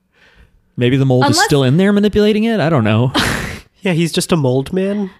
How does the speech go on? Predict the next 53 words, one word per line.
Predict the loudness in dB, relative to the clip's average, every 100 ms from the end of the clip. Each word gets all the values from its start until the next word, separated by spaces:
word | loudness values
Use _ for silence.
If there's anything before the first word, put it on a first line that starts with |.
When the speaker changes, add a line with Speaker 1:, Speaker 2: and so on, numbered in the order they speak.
| _ -2
Speaker 1:
Yeah. | 0 2
Speaker 3:
He's | 0 -2
just | -4 0
all | 0
mold | 0 0 0
Speaker 2:
his, | -2
Speaker 3:
inside. | -4 -4 -4 -2
Speaker 2:
his | -2
mold | -2 -2 -4
power | -6 -4 -6
is | -4 -6 -8 -18 _ _ _ _ -20 _ _ -2
O | -2
P. | 0 -6 -6
<laughs> | -4 -2 -2 -6 -10 -2
Speaker 1:
His, | -2 2
Speaker 2:
Too | 4
Speaker 1:
his | 4
mo-, |
Speaker 2:
powerful. | 2 2 0
Speaker 1:
his | 2
mold | 2 2 2
is | 2
like, | 0 0
what | 0
is | 0
it? | 0
A | -2
flex, | -4 -4 -4 -4 -12
flexi-fill? | -6 -6 -4 -4 -2 -2 -2 -4 -6 -6
That | -6
sealant | -6 -2 0 0 -2 -8 -20 _ _
gun? | -2 0
What | 0
is | 0
that | -2
called? | -2 -2 -2 -4
Speaker 2:
Too | -6
powerful. | -8 -10 -10 -14 -16 -14
Speaker 3:
I | -10
don't | -10
know. | -10 -8 -10 -12 _ _ -18
Speaker 1:
Something. | -6 -6 -4 -4 -4 -8 -12 -14
I'm | -12 -10
gonna | -12 -4
Speaker 2:
Um, | -2 0 -2 -4
and | -2
so | 0 0
then | 0 -6
Gio, | -4 -2 -2 -2
uh, | 0 0 0
Giorno | -2 -2 -2
almost | -2 -4 -4
falls. | -4 -2 -2